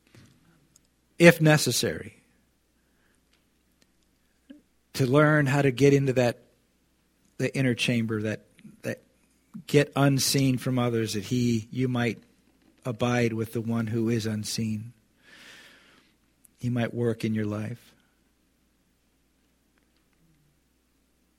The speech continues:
Lord, we just ask you to just teach us to pray. I pray, teach us what it means to abide in you, and may that your word would abide in us.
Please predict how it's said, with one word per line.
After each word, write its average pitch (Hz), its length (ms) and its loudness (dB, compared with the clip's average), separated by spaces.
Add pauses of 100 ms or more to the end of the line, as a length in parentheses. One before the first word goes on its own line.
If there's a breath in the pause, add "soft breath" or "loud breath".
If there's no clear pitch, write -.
(460)
Lord, 131 180 -4
we 143 80 2
just 135 160 2
ask 131 320 2
you 127 60 0
to 120 80 0
just 120 260 -4 (120)
teach 160 260 0
us 135 140 0
to 131 120 -6
pray. 131 440 0 (1600 soft breath)
I - 140 -8
pray, 139 200 -2
teach 151 240 -2
us 143 180 0
what 143 140 0
it 135 80 -4
means 135 300 -2
to 135 120 0
abide 123 460 0
in 113 120 0
you, 110 340 -4 (1400)
and 120 180 -6
may 120 180 -2
that - 200 -10
your 123 100 0
word 120 260 -2
would 113 120 -4
abide 110 380 -4
in 101 140 -4
us. 104 320 -10